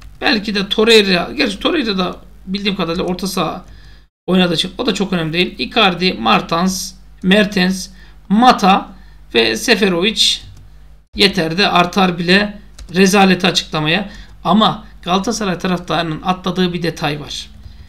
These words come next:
Seferovic otuz bir yaş, Oliveira otuz bir, Anholt otuz iki, Mata otuz dört, Mertens otuz beş, Muslera otuz altı, Gomis otuz yedi.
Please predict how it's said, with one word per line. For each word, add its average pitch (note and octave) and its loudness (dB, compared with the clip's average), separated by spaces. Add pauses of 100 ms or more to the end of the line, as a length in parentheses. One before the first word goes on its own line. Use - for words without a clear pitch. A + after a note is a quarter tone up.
(160)
Seferovic A3 0
otuz F#3+ -6
bir G#3 -2
yaş, D#3 -4 (120)
Oliveira F3+ 0
otuz F3 -6
bir, E3+ -2 (340)
Anholt F#3 0
otuz F3+ -8
iki, F3 -4 (1200)
Mata F3+ 4
otuz E3 -6
dört, D#3+ -4
Mertens F3+ 0
otuz F3 -10
beş, E3 -2 (440)
Muslera A3 4
otuz G3+ 0
altı, E3+ 0
Gomis G3+ 2
otuz F#3 -6
yedi. D#3 -2